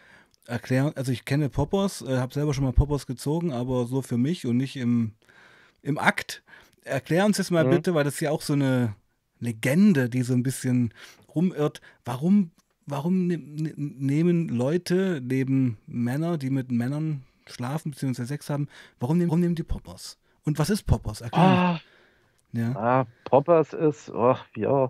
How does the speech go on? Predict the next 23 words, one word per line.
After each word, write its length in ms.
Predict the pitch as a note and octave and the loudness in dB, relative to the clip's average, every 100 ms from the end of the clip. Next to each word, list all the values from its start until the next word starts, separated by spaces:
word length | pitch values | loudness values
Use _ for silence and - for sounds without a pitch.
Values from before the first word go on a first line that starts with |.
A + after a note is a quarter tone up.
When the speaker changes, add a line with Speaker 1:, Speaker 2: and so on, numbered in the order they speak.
| - | 4
Speaker 2:
ja, 260 | B2 C3+ | 6 6
wie 120 | A#2 | 6
will 100 | A2+ | 6
ich 80 | A#2 | 4
sagen, 320 | A2 A2+ A2+ | 6 4 4
Poppers 420 | A2 A#2 C#3 C3 - | 2 4 4 4 0
enthemmt 560 | A#2 A2+ - B2+ - | 2 2 4 4 6
dich, 260 | G3 G3+ - _ - | 6 6 2 _ 2
Poppers 360 | C3+ C3+ B2+ | 2 4 2
ist 200 | G#2 G#2+ | 0 -6
muskelentkrampfend, 1200 | B2 F3 - F#3 F3+ E3+ E3 D#3+ F3 - F3+ F3 - - | -2 -2 0 0 2 0 2 4 2 2 0 -2 -8 -2
Poppers 480 | - B2+ C3 C3 - | 4 4 6 4 2
ist 260 | - A#2+ | -4 -4
schmerzlindernd. 920 | - - A2 C#3 - D#3 E3+ E3 E3+ F3 _ _ _ _ _ _ _ _ _ _ _ _ _ | -4 -2 2 0 0 0 4 6 4 2 _ _ _ _ _ _ _ _ _ _ _ _ _
Kommt 180 | - G2+ | -2 2
natürlich 280 | A#2 B2 A#2+ | 4 6 6
auf 120 | A2 | 4
die 80 | G#2 | 4
Dosis 320 | G#2 A2+ A2 | 4 2 0
drauf 260 | - G2+ | 0 0
an. 200 | - G2 G2 _ _ - - - | 0 -6 -8 _ _ -20 -20 -12
Speaker 1:
Also 220 | C#3+ C3+ F3 | -4 -4 0
ich, 260 | G3 - | -2 -2